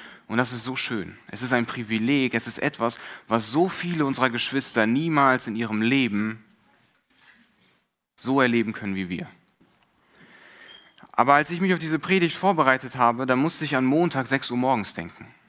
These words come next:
Und wisst ihr was? Da wird mir keiner erste Korinther elf vorlesen. Da werde ich nicht diese schönen Lieder singen und hören.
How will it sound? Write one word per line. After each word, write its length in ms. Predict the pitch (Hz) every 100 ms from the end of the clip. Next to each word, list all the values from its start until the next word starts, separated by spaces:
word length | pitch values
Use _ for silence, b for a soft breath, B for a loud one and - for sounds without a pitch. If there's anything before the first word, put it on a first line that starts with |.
| _ _ _ _ B B B B B
Und 120 | 113
wisst 200 | 131 -
ihr 100 | 147
was? 220 | 147 170 -
Da 120 | 131
wird 140 | 156
mir 120 | 156
keiner 320 | 143 202 196 160
erste 320 | 127 - 127
Korinther 420 | 123 120 117 120
elf 180 | 147 160
vorlesen. 760 | - 110 104 104 101 113 131 - _ _ _ _ _ _ _
Da 120 | 104
werde 140 | 113 117
ich 100 | 120
nicht 180 | 151 147
diese 180 | 127
schönen 300 | 123 131 127
Lieder 260 | 127 139 110
singen 320 | 101 110 107
und 160 | 101 -
hören. 340 | 104 104 117